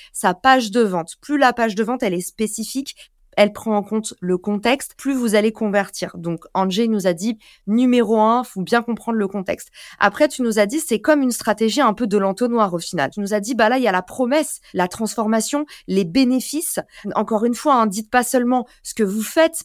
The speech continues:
parlez de la transformation qui s'opère, parlez un peu des désirs, de ce qui se passe dans la tête de votre persona. On avait fait un épisode là-dessus.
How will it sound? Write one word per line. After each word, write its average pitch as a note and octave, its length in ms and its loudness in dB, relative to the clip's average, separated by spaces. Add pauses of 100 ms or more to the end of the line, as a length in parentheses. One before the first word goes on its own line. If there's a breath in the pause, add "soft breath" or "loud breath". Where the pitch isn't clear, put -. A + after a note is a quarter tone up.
parlez A#3 300 0
de A3+ 100 0
la G3 160 4
transformation A#3 1080 -2
qui - 160 -10
s'opère, B3+ 540 2
parlez G#3+ 260 0
un G#3 140 2
peu A3 160 -4
des G3 160 -2
désirs, B3 500 0
de G3+ 80 -4
ce F3 100 -8
qui - 80 -12
se - 80 -10
passe C4 160 0
dans F#3+ 120 0
la E3+ 120 4
tête G3 200 -4
de F3 100 -2
votre E3+ 240 -6 (360 soft breath)
persona. A#3 600 0
On G#3 100 0
avait F3+ 200 2
fait G#3+ 140 -4
un G3 120 2
épisode F#3+ 340 -2
là-dessus. G3+ 380 0